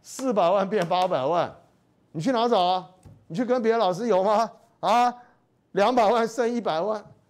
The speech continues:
四百万剩两百万，同样从六月份，一个月时间，你找对老师，两百万变四百万，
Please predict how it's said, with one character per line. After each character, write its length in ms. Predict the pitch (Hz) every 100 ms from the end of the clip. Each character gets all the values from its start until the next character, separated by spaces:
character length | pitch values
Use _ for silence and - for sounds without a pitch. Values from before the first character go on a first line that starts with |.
| _ _
四 320 | - - 277
百 140 | 220
万 200 | 202 226
剩 240 | 226 247 220
两 220 | 180 208
百 160 | 202 160
万， 260 | 202 196 - _ _ _ _
同 260 | - 208 220
样 160 | 254 208
从 180 | 196
六 200 | 208 214
月 160 | 202 196
份， 240 | 320 185 151 _ _ _ _ _
一 160 | 226 294
个 100 | 285
月 180 | 254
时 160 | 214 220
间， 260 | 226 226 226 - _
你 140 | - 220
找 260 | 254 285
对 180 | 285 269
老 160 | 220 165
师， 300 | 160 208 220 - _
两 260 | - 196 220
百 220 | 240 180
万 280 | 208 214 170 -
变 180 | 202 190
四 220 | - 202
百 160 | 165
万， 280 | 139 180 147